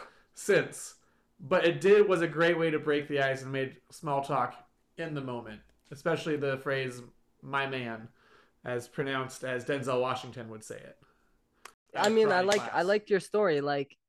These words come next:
Speaker 2: um, those people saw something interesting in you that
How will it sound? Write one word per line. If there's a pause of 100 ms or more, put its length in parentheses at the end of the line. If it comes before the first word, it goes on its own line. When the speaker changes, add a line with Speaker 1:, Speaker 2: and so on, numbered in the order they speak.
(220)
Speaker 2:
um, (1400)
those
people
saw
something
interesting (640)
in
you (460)
that